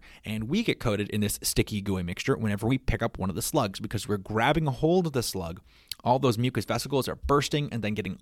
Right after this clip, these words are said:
all over our hands. Now, this mucus mixture, it actually can do a lot of really, really cool things. It can exist in these tiny little granules when in the, when they're in the, um,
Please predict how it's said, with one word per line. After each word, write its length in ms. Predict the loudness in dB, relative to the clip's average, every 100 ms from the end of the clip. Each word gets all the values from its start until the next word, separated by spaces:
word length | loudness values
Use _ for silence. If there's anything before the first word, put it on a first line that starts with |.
| 2
all 400 | 6 6 6 4
over 220 | 0 0
our 100 | -4 -4
hands. 380 | -8 -10 -14 -14 -20 -18 -16 -16 -8
Now, 320 | -2 0 -2 -8 -20 _ _ -20 _ _ _ 0
this 220 | 2 0
mucus 760 | -4 -2 0 0 2 2 0 -4
mixture, 720 | -6 -4 -4 -6 -6 -4 -6 -8 _ _ _ -20 _ _ -10
it 80 | -4
actually 380 | -2 0 -2 0
can 160 | 0
do 180 | 0 0
a 120 | 0
lot 340 | -4 -4 -2 0
of 220 | -2 -2
really, 320 | -2 -2 -2
really 340 | -4 -6 -8 -10
cool 420 | -10 -10 -8 -10 -6
things. 460 | -6 -6 -10 -14 -14 -20 -20 -20 -12
It 100 | -4
can 200 | 0 0
exist 500 | -2 -4 0 0 0
in 80 | -2
these 140 | -2 -2
tiny 380 | -4 -2 -2
little 180 | -2 -6
granules 680 | -8 -10 -10 -8 -6 -4 -6
when 240 | -6 -4
in 200 | -4 -4
the, 300 | -4 -8 -8 -4
when 140 | -2
they're 100 | -2
in 220 | -4 -6
the, 240 | -6 -10 -10
um, 420 | -12 -12 -14 -18